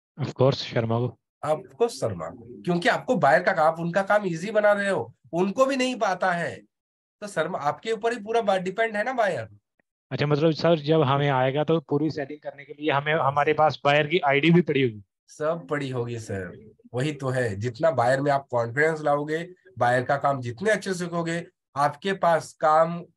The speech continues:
Speaker 2: automatically उठ के आएगा।
Speaker 1: ओके, ओके, ओके,
Speaker 2: आज
Speaker 1: thank
Speaker 2: के
Speaker 1: you।
Speaker 2: date में वही लोगों की कमी है। बायर को आज के date में नाइंटी परसेंट बायर को बायर का काम नहीं आता है, sailor ही उसका काम देख रहा है।
Speaker 1: तो सर, जब हम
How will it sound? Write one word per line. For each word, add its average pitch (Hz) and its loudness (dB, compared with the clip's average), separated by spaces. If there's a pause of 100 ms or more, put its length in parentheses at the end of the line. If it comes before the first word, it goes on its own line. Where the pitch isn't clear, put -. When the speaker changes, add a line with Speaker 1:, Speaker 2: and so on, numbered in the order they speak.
Speaker 2:
automatically 175 -6
उठ 202 -2
के 233 2
आएगा। 180 2 (1040)
Speaker 1:
ओके, 113 -10
ओके, 98 -18
ओके, 104 -16
Speaker 2:
आज 147 -2
Speaker 1:
thank 113 -8
Speaker 2:
के 160 -4
Speaker 1:
you। 160 0
Speaker 2:
date 156 -4
में 185 -4
वही 160 -4
लोगों 147 -2
की 147 -8
कमी 120 -8
है। 101 -8
बायर 139 2
को 135 -4 (280)
आज 180 2
के 190 -2
date 151 2
में 175 -2
नाइंटी 175 0
परसेंट 170 -6
बायर 135 2
को 170 -4
बायर 127 2
का 147 -2
काम 143 -2
नहीं 160 -4
आता 156 0
है, 131 -2
sailor 156 -4
ही 165 -6
उसका 165 -4
काम 160 0
देख 151 -4
रहा 147 0
है। 123 -4 (1120)
Speaker 1:
तो 143 4
सर, 170 2
जब 165 4
हम 165 2